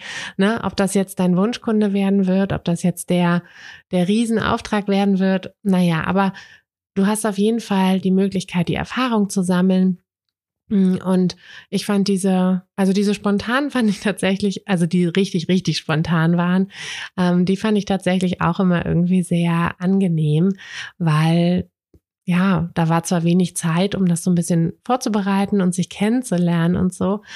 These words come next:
aber das waren trotzdem immer coole, coole Aufträge, coole Hochzeiten. Und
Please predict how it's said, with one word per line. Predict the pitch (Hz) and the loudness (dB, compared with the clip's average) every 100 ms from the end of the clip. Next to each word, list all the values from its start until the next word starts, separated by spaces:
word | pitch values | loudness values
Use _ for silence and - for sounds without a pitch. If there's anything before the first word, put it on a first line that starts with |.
| - - - | -12 -12 -6
aber | 180 175 | -2 0
das | 175 175 | 0 -2
waren | 190 185 | 0 -2
trotzdem | - 185 - 240 233 | 0 -4 -2 -4 -2
immer | 185 196 226 240 | 0 0 -2 -6
coole, | - - 220 214 214 220 - | -8 -2 0 0 -2 -4 -4
coole | 233 220 - | -2 -2 0
Aufträge, | 175 - - 180 180 | -4 -2 0 2 0
coole | 175 185 175 165 | 0 -2 0 0
Hochzeiten. | 170 - 175 170 170 180 214 208 - - - - - _ - | -4 -4 -2 -2 0 0 -2 -6 -20 -18 -18 -20 -20 _ -6
Und | 190 185 185 185 190 185 | 0 2 2 2 2 -2